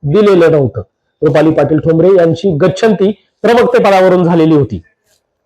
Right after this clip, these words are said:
आता रुपाली पाटील यांची प्रवक्तेपदावरून गच्छंती झाल्यानंतर काही माध्यमांमध्ये बातम्या झळकल्या की रुपाली पाटील यांची राष्ट्रवादीच्या प्रवक्तेपदावरून हकालपट्टी. ही हकालपट्टी हा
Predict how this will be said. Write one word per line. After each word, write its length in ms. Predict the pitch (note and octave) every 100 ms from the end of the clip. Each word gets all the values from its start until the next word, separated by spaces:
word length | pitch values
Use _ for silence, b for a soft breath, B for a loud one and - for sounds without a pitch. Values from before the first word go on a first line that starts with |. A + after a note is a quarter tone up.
| _ _ b b b b
आता 220 | F#3 C#4
रुपाली 420 | C4+ F#3+ F#3+ C4 D4+
पाटील 500 | - - C4+ A#3+ F#3+
यांची 320 | F#3+ F#3+ A#3
प्रवक्तेपदावरून 880 | A3+ G3+ G3+ A3+ G3 F#3+ F#3+ G3 F#3
गच्छंती 460 | E3+ - F#3+ G3
झाल्यानंतर 640 | F3+ F3+ F3+ E3+ D#3+ F#3 G3 -
काही 180 | - F3
माध्यमांमध्ये 580 | F#3 D#3+ E3 E3+ E3 E3
बातम्या 320 | D#3+ C3+ D#3+
झळकल्या 460 | D#3 D#3 D#3+ E3+ E3+
की 280 | - A3+ -
रुपाली 420 | C#3+ D3+ D#3+ F3
पाटील 560 | F#3 D3 C#3 E3 F#3+ D#3
यांची 420 | D3+ C#3 G#3 G3+
राष्ट्रवादीच्या 640 | D#3+ C3+ F3 D#3 C#3 E3+ F#3 B B _
प्रवक्तेपदावरून 1080 | G#3 G#3+ A3 - - A#3+ F3 E3 D3+ E3+ A#3
हकालपट्टी. 680 | - G#3+ G#3 F3 G#2+ - - _ _ _ _ _ _ -
ही 60 |
हकालपट्टी 680 | B3 - - D4+ D#4+ C#4+ G#3+
हा 160 | C#4+ C4+